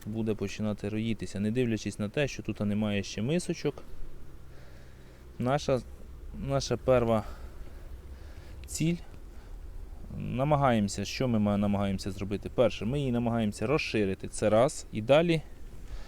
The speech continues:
якщо це не получиться, ну, мисочок немає, значить, в принципі, бджолина сім'я не готується до роїння. Це досить добре, тому що якщо бджолина сім'я хоче роїтися, то зразу тут на всіх рамках є мисочки. І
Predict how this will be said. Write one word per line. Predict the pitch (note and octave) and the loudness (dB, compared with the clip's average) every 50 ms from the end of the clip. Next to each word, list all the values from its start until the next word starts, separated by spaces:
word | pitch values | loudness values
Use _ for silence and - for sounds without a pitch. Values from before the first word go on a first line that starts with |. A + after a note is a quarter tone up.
| - - - - | -10 -10 -6 -6
якщо | G#2 A2+ - - B2 | -4 -4 -4 -4 -6
це | A#2 - B2 | -4 -2 -2
не | A#2 A2+ | -2 -2
получиться, | A2 - A#2+ C3+ E3+ F#3 - - - B2+ | -2 -2 -2 0 0 0 0 -2 -4 -4
ну, | C3+ C3 | -2 0
мисочок | A#2+ C#3 D#3+ - - C#3+ - C#3 C3+ - | 0 0 0 0 -2 -2 -2 -4 -2 0
немає, | D#3 E3+ F#3+ G#3 F3+ C3 | 0 0 2 2 2 2
значить, | A2 - C3 B2 - - | 2 2 0 0 0 -2
в | |
принципі, | - A#2+ A2+ - - - A2+ | -2 -4 -4 -4 -4 -6 -4
бджолина | A2+ A2+ A#2 A#2+ B2 A#2+ A#2 | -2 0 0 2 2 0 0
сім'я | A2 - - B2 A#2+ A2+ | -2 -2 -2 0 2 2
не | A2+ A#2 A2 | 4 4 2
готується | A2+ A2+ - - F3+ G3+ F#3 - - | 2 0 0 0 0 0 0 0 -2
до | D3 D3 D3 | 0 2 2
роїння. | C#3 C#3+ C#3+ C#3+ C#3+ C#3 C3 B2+ - - - - - - - - | 2 2 2 2 0 -2 -4 -6 -8 -12 -16 -16 -16 -18 -16 -8
Це | - - | -6 -2
досить | A2 A#2+ A2+ - - G#2+ A#2 | 0 2 2 2 0 0 4
добре, | D3 D3+ D3 C#3+ B2 | 4 4 4 4 2
тому | - - A#2 A#2 A2+ | 2 2 0 0 2
що | - - | 2 2
якщо | A2+ A2+ A2+ - B2 | 2 2 2 2 0
бджолина | A#2 A2+ A#2 A#2+ A#2+ A#2+ A2+ | 0 2 2 2 2 2 2
сім'я | G#2+ - - B2 A#2+ A2 | 0 0 0 2 2 2
хоче | - - C3+ C3 A#2 - A#2 A2 | 2 4 4 4 4 6 4 4
роїтися, | A#2 C3 E3+ F#3+ F3 - - B2+ | 4 4 2 0 -2 -4 -6 -2
то | - A#2 | 0 0
зразу | A2+ A#2 C3 C3 A#2+ A#2 A2 | 4 6 6 6 6 4 0
тут | - - - A#2+ A2+ | -6 -6 -4 -2 -2
на | A2+ G#2+ | -2 -2
всіх | G#2+ - - B2 - - | -4 -6 -6 -6 -2 -2
рамках | C#3+ C#3 B2+ - - - - - | -2 -2 -2 -6 -10 -8 -2 0
є | B2 | 2
мисочки. | A#2 A#2 A2 G2+ - F2+ - - - - - - - - - - - - - - - - - - - - - - - | 4 4 4 2 2 -4 -8 -8 -12 -14 -16 -18 -18 -18 -18 -18 -18 -18 -18 -16 -16 -16 -16 -18 -20 -20 -18 -10 0
І | - C#3 C#3 C3+ B2+ | 4 6 6 6 6